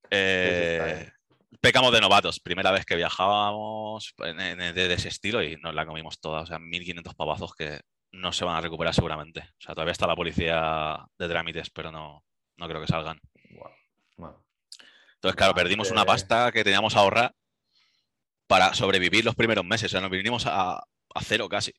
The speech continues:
Speaker 1: aquí.
Speaker 2: Ya. Bueno, vaya,
Speaker 1: <laughs>
Speaker 2: vaya aventura. <laughs>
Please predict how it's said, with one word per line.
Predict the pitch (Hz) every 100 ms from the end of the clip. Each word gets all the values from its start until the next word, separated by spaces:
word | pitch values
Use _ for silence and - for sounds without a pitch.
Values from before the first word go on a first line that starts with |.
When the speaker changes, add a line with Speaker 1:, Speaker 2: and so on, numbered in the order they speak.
| _ -
Speaker 1:
aquí. | 87 80 -
Speaker 2:
Ya. | 95 85 85 - _ _ _ _ - - _ _ -
Bueno, | 92 85 98 _
vaya, | 87 85 85 78 87 - _ _ _ _ _
Speaker 1:
<laughs> | - 147 104 - - - -
Speaker 2:
vaya | 107
aventura. | 110 101 92 120 110
<laughs> | - - - - - -